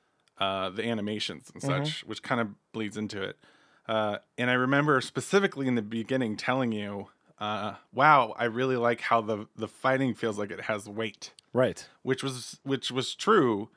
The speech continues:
Speaker 2: Yeah.
Speaker 1: But then became, became annoying, which was
Speaker 2: Yes.
Speaker 1: really interesting. And then it stopped being annoying when I was, uh, so powerful I could just demolish anything through the, the area. But that, but in the beginning it was really cool. But it was one of those m-,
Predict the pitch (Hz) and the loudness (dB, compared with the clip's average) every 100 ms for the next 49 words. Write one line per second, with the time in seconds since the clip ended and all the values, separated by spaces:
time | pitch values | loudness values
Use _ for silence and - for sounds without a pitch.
0 | - 131 - _ - - 131 143 147 139 | -2 -2 -2 _ -2 0 4 6 6 2
1 | 127 117 113 - - 120 120 104 104 127 | 2 2 0 -4 -6 -4 -2 -2 2 4
2 | 135 117 95 90 - 110 107 113 135 135 | 6 4 0 -8 -6 -6 -2 2 6 6
3 | 117 117 - - 80 90 - _ _ _ | 4 0 -4 -10 -10 -12 -16 _ _ _
4 | - 143 180 180 - 196 208 196 151 123 | -4 2 4 4 6 6 8 4 2 2
5 | 117 117 110 113 110 107 - 120 113 117 | 2 2 0 -2 -4 -6 -6 -4 -2 -4
6 | - - 139 139 - 135 127 110 107 107 | -2 0 2 2 4 4 4 2 0 0
7 | 107 117 107 110 - 117 117 113 110 110 | -2 -4 -6 -6 -2 0 2 4 2 -2
8 | - 101 101 98 87 101 - 104 98 92 | -4 -4 -6 -6 -10 -12 -14 -12 -8 -6
9 | 98 - 98 92 85 - - 131 147 139 | -6 -4 -4 -4 -6 -2 2 2 0 0
10 | 147 139 151 151 156 285 285 120 98 120 | 0 2 0 0 0 2 2 0 -2 0
11 | 131 110 - 151 107 92 _ - - - | 2 2 0 2 0 -2 _ -20 -12 -2
12 | 139 147 135 147 143 139 - 123 | 2 2 0 0 2 0 -2 -10